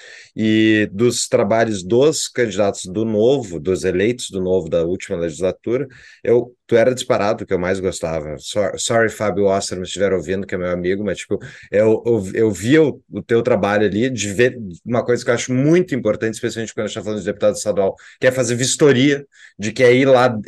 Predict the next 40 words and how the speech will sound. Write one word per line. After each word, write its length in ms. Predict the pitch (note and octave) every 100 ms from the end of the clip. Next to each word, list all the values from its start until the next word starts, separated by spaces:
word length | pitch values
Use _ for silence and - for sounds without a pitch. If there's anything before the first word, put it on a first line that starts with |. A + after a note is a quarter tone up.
| -
ir 160 | C#3
lá 360 | D3+ D#3 D3 F3+
ver 240 | C3+ C3
o 80 | E3
que 180 | E3+ D#3
que 80 | D#3
o 40 |
executivo 680 | C#3 C#3+ - - - D3+ C#3
está 240 | - C#3+
de 160 | B2 C3
fato 480 | - B2+ B2+ B2+ G#2
fazendo, 520 | A2+ G#2 A2 A2 G2+
é 40 |
encher 260 | A2+ A#2+ C3
o 80 | C3
saco 380 | - B2 B2+
do 120 | A2+ G#2
governador 600 | A2+ G#2 A2 G2 A2+ -
que 60 |
tá 100 | A#2
usando 260 | G#2+ G2+ G#2+
o 40 |
avião 440 | A2 F#2 G#2+ B2+ C3 - -
do 100 | F#2
estado 540 | A#2 - A#2+ A2+ A#2+ B2
pra 280 | A#2 A2 A2
passeio, 580 | - A2+ - C3+ A#2+
pra 120 | - G2+
lazer, 420 | G#2 G2 G#2+ -
que 60 |
foi 100 | -
o 40 | G#2+
caso 260 | A2 G#2+
do 80 | G2
Moisés 440 | G2+ G#2 F2 G2+ G2+
de 40 |
Santa 140 | -
Catarina, 400 | G2 G2+ G#2 G2+ G2+ - -
que, 80 | -
tipo, 200 | C3